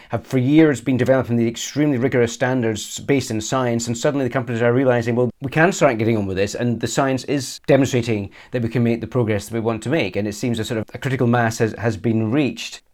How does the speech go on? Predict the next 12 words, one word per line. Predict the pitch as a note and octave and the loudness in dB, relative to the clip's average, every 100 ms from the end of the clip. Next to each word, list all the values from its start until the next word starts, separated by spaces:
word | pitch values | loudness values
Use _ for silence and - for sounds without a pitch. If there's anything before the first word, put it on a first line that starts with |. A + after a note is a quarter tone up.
| _ _ | _ _
The | F#3+ F#3+ | 2 2
social | - A#3 A#3+ | 4 6 6
side | - G3 F3+ | 8 6 8
of | D3 A#2+ - | 4 2 4
red | E3 | 4
plus | D#3+ C3+ | 4 0
projects, | - C#3 B2+ G#2 - - - | 2 4 2 0 -6 -14 -6
very | B2 D#3+ | 2 4
important | D3 - D#3 D3 C3+ - | 2 2 4 4 0 -2
for | B2+ | 0
their | A#2+ | 0
success. | A#2+ A#2 - C3 F#2+ - | -2 -8 0 0 0 -6